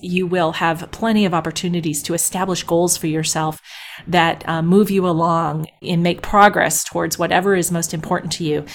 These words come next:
And you can use the group as a place to process some of that, um, to set those goals, and to hold yourself accountable to reaching those goals. When I wrote the book, my goal was that it was not going to just be something that you read and that it sat on a shelf.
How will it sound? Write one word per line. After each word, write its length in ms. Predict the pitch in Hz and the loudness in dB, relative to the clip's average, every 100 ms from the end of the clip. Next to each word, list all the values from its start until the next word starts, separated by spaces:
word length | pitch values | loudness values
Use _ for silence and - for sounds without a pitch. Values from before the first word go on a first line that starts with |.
| - - | -14 -4
And 120 | 202 196 | 2 2
you 100 | 196 | 2
can 180 | 196 | 0
use 280 | 190 214 208 | 0 0 0
the 100 | 185 | -2
group 460 | 175 190 247 202 - | -2 0 2 2 0
as 160 | 170 170 | -2 -2
a 40 | |
place 280 | 170 165 165 | -4 -4 -4
to 100 | - | -8
process 560 | - 233 233 - 214 214 | 0 2 2 2 0 0
some 220 | 220 202 | -2 -2
of 100 | 180 | -2
that, 400 | 185 185 175 - | -2 0 0 -2
um, 120 | - 156 | -6 -4
to 100 | 175 | -4
set 320 | - 180 185 | 0 0 2
those 200 | 214 208 | 0 0
goals, 400 | - 208 202 196 - - - | 0 2 2 0 -6 -12 -2
and 120 | 180 | 0
to 80 | 180 | 2
hold 220 | 214 202 | 2 2
yourself 340 | 208 - 165 | 0 0 -2
accountable 640 | 160 - 175 175 160 143 - - - - - | -2 -2 0 2 2 0 -2 -12 -20 -8 -4
to 440 | - 214 180 - _ | 0 2 2 -2 _
reaching 580 | 165 175 180 - 165 156 | -2 0 0 0 -2 -2
those 300 | 160 156 151 | 0 0 0
goals. 480 | - 160 147 160 - - - - - - _ _ - | 0 -2 -2 -4 -6 -8 -18 -16 -18 -20 _ _ -2
When 200 | 196 185 | 4 4
I 80 | |
wrote 260 | 185 220 220 | 6 6 4
the 80 | 240 | 0
book, 380 | 226 233 - - - | 2 0 -2 -8 -2
my 300 | 175 170 170 | 0 2 2
goal 280 | 180 180 | 4 4
was 180 | 180 175 | 2 0
that 120 | 175 | 0
it 80 | 170 | -2
was 160 | 170 165 | -2 -2
not 280 | 170 175 - | 0 0 0
going 200 | 180 175 | -2 -2
to 80 | |
just 240 | 165 170 - | -2 -4 -2
be 60 | |
something 360 | 170 170 170 165 | -2 -2 -4 -4
that 120 | 160 | -4
you 140 | 165 156 | -4 -2
read 460 | 175 180 175 175 | 2 4 4 2
and 180 | - 165 | 0 -4
that 100 | 165 | -2
it 120 | - | -4
sat 240 | - 175 165 | -2 0 0
on 140 | 160 | -2
a 40 | 160 | -2
shelf. 500 | - 196 196 196 | -2 0 0 -2